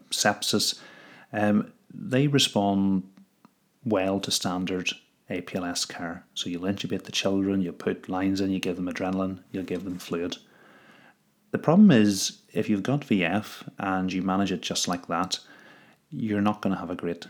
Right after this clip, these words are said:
success rate. Um, you need to treat the underlying cause. And if the underlying cause is likely to be different than the hypoxia that causes most of the other types of cardiac arrests in children,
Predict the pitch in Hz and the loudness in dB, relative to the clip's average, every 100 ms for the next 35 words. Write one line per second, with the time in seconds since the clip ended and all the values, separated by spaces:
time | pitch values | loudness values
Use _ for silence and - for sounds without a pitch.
0 | - - - - 87 - 98 98 - _ | -12 -8 -6 -6 -6 -4 -4 -4 -8 _
1 | _ - - - - - 98 98 101 101 | _ -20 -20 -20 -20 -10 -2 2 4 4
2 | - - _ _ _ - - 120 113 120 | 2 -6 _ _ _ -20 -2 2 4 4
3 | 120 - 95 - - - _ - 110 90 | 2 0 -2 -2 -8 -10 _ -8 -6 -4
4 | 90 87 85 90 - 87 87 - - _ | -6 -6 -6 -8 -6 -4 -4 -6 -12 _
5 | _ _ _ 104 98 104 135 135 104 95 | _ _ _ -2 2 4 6 6 4 0
6 | - 92 92 92 90 120 107 95 90 87 | -2 -4 -4 -2 -2 -2 -2 -4 -4 -4
7 | 104 - 107 92 85 80 - 117 - 95 | -4 0 -2 -2 -6 -6 -4 -4 -4 -4
8 | 87 - 95 90 90 95 104 - 92 90 | -6 -6 -6 -4 -2 -2 -2 -4 -4 0
9 | 107 85 - _ - - - - - 92 | 2 0 -4 _ -14 -10 -8 -8 -6 -6
10 | 87 - 90 90 - 90 - 90 90 90 | -6 -8 -8 -6 -4 -4 -6 -6 -4 -6